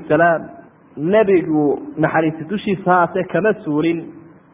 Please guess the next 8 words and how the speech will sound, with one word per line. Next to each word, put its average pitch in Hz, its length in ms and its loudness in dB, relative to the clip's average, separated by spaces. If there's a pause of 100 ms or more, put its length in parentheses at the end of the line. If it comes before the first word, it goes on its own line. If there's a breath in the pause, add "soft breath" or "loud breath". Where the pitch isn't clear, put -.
(440)
ama 160 720 0
kama 190 220 0
guurin, 160 420 0 (540 loud breath)
yantaqilu 196 760 0
inuu 196 160 4
ka 220 220 2
soo 196 180 2
guurayo 175 500 2